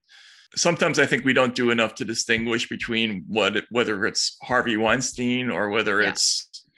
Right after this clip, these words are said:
Speaker 1: you know, just weird and inappropriate. What you get, the, the pattern that you get from the Cuomo thing is that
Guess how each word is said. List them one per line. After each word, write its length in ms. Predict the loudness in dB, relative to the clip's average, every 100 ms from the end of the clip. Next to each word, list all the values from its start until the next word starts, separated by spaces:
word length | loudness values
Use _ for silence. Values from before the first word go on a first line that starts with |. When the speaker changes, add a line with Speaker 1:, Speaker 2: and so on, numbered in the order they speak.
| _ _ -6
Speaker 1:
you 160 | -2
know, 340 | 0 -2 -6 -10 _ -20 _
just 300 | -2 -2 -2 -12 -10
weird 420 | 0 4 4 4
and 120 | 4
inappropriate. 720 | 2 0 -4 -2 2 4 4 0 -14 -20 _ _ -18 -6
What 220 | 0 2
you 80 | 2
get, 280 | 2 2 0 -8 -10
the, 120 | -4
the 140 | -2 0
pattern 580 | 2 4 6 6 6
that 160 | 4 2
you 100 | -2
get 260 | 2 0 0
from 540 | -4 -2 -2 -4 -8 _ _
the 80 | -6
Cuomo 420 | 0 2 4 4
thing 420 | 2 2 2 2 -2
is 280 | -4 -2 2
that 300 | 4 2